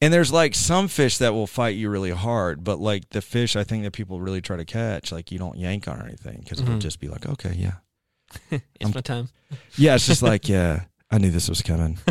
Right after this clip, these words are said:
Speaker 2: <laughs>
Speaker 1: Yeah, whatever. And it just, like, comes out of that, you know, comes out of the ice and you're just
Speaker 2: You ever seen that meme where it's, like, fish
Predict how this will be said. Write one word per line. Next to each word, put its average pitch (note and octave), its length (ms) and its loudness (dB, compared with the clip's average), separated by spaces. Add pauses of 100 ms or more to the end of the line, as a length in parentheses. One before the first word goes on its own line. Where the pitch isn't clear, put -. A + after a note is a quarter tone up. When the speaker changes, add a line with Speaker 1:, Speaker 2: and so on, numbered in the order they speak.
(100)
Speaker 2:
<laughs> - 180 -2 (340)
Speaker 1:
Yeah, E2 300 -2
whatever. E2 560 -2 (800)
And F2 80 -4
it E2+ 60 -2
just, D#2 220 -4
like, E2 160 -2
comes F2 200 -4
out E2+ 140 -4
of E2+ 60 -4
that, E2+ 180 -6 (180)
you E2+ 60 -14
know, E2+ 160 -10 (760)
comes F2+ 160 -6
out F#2+ 100 0
of G2+ 60 0
the G#2 80 0
ice G#2 320 -2
and E2+ 140 -12
you're F#2 100 -12
just F2+ 280 -14 (920)
Speaker 2:
You C3+ 140 -6
ever C#3+ 80 -4
seen C#3+ 220 -4
that G#2+ 180 -6
meme A2+ 240 -8
where G#2+ 120 -10
it's, G#2+ 140 -10
like, G#2 340 -12
fish - 380 -12